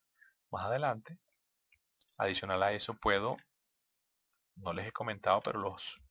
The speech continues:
los vehículos se ubican en nuestro granero, en los espacios disponibles en el granero de almacenamiento. Aquí están los cuatro espacios pequeños y tenemos aquí tres espacios grandes.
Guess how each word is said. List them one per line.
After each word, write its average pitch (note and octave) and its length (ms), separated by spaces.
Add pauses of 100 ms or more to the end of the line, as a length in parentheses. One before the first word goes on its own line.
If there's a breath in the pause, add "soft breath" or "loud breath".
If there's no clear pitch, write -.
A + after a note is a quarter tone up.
los G2 640
vehículos A2 680
se - 160
ubican G#2 580 (640 soft breath)
en G2 220
nuestro F#2 420
granero, F2+ 600 (460)
en F2+ 100
los F2+ 80
espacios - 340
disponibles G2 460
en G#2 80
el F#2+ 100
granero F#2 480 (180)
de - 100
almacenamiento. F#2 720 (1700)
Aquí - 180
están E2 180
los G#2 180 (100)
cuatro - 320
espacios - 320
pequeños D#3 640 (720 loud breath)
y - 140
tenemos F#2+ 340
aquí F#2 300
tres F#2+ 200
espacios - 380
grandes. - 520